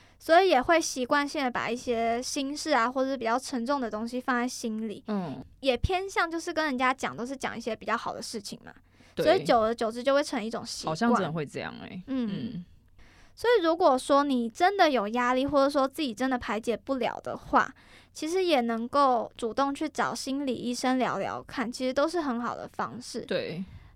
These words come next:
Speaker 1: 总之就是不要习惯于囤积自己的压力，又不去解决，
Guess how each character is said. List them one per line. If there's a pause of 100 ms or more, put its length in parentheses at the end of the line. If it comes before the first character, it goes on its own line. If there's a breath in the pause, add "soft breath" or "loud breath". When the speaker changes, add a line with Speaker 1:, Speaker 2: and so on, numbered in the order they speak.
(120)
Speaker 1:
总
之
就
是
不
要
习
惯
于
囤
积
自
己
的
压
力，
又
不
去
解
决，